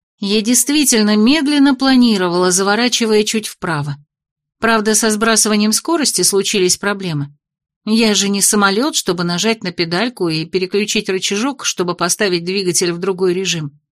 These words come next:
Я понятия не имею, как замедлиться.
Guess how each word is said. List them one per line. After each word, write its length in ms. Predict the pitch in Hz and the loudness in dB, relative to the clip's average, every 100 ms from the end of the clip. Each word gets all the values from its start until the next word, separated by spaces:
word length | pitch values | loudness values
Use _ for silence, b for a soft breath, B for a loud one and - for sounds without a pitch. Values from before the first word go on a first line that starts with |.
| _ _ _ _ | _ _ _ _
Я 240 | 208 208 | 0 2
понятия 560 | 202 233 277 220 - 175 | 2 4 4 2 0 -2
не 180 | 175 180 | -2 0
имею, 260 | 220 226 | 0 0
как 180 | 190 175 | -2 -4
замедлиться. 680 | 175 202 190 147 143 - - | -2 -4 -4 -6 -4 -4 -4